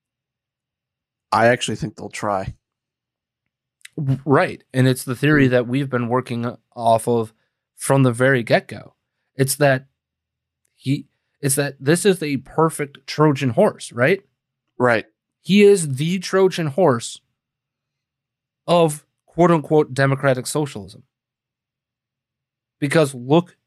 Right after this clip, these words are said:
Speaker 2: who surrounds him. Look who influences all the policies, all of the talk, all of everything. Democratic socialists. And grifters.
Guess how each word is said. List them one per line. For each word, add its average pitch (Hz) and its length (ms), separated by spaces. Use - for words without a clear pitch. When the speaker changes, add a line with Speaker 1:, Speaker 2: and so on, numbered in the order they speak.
Speaker 2:
who 160 360
surrounds 143 580
him. 110 180
Look 180 220
who 170 320
influences 147 1040
all 131 200
the 127 100
policies, 117 580
all 120 280
of 117 60
the 117 80
talk, 120 460
all 127 240
of 127 100
everything. 135 480
Democratic 127 440
socialists. - 600
And 127 140
grifters. 131 560